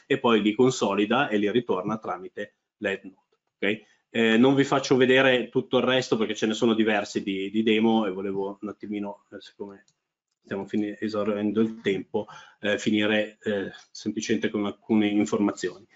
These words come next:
Questo è un riepilogo delle differenze tra l'external table, eh,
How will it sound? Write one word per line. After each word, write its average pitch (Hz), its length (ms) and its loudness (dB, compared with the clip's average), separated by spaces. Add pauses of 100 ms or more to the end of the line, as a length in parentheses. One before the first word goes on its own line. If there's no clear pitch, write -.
(120)
Questo 175 340 6
è 135 60 4
un 143 100 8
riepilogo 143 720 8
delle 113 240 2
differenze 117 640 0
tra 113 320 2
l'external 113 540 -2
table, 104 580 0
eh, 101 560 -6